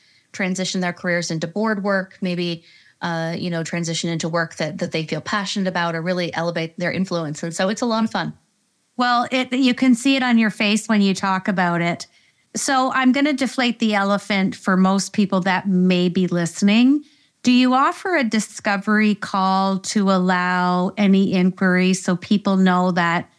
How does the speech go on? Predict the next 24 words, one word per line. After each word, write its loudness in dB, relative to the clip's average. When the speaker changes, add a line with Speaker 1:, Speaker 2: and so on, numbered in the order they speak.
Speaker 2:
gee, 2
like, -4
am 2
I 4
good 2
enough 6
for -4
her 2
to 2
help 0
me? 2
Have 0
I, -2
have 2
I 2
had 2
the -2
fancy 0
title? 0
Am 2
I 0
at -4
the 0
level? 0